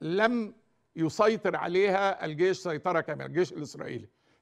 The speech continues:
أول حاجة مخيم جباليا، وهو أكبر مخيم في قطاع غزة، أمكن له فقط إنه يطوقه،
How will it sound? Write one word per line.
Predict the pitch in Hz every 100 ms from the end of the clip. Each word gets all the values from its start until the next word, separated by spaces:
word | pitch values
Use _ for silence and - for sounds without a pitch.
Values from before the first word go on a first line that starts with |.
| -
أول | 240 226
حاجة | 226 269 247
مخيم | 247 240 240 214
جباليا، | 180 214 226 214
وهو | 196 170 185
أكبر | - 226 202 208 202
مخيم | 196 190 196 190
في | 170
قطاع | 147 123
غزة، | 170 127 - - _ _ _ _ _ -
أمكن | 269 - 214
له | 208 240 226
فقط | 220 254 254 247 - 202
إنه | 220 220
يطوقه، | 214 196 202 190 -